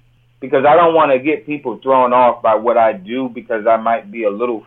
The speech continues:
further in the process. So I think just for a person that's starting out,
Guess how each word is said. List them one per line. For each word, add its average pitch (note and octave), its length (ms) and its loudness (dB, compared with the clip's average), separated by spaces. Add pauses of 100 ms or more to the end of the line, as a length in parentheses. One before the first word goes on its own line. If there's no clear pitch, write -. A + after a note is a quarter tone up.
(140)
further B2 340 0
in B2 260 -8
the G#2+ 80 -8
process. C3+ 560 -2 (460)
So B2+ 80 2
I B2+ 160 4
think C3 280 -2 (120)
just C3 180 -6
for B2+ 140 2
a A#2 60 0
person C3+ 420 -2
that's G#2+ 260 -2
starting A2+ 380 0
out, E3 340 0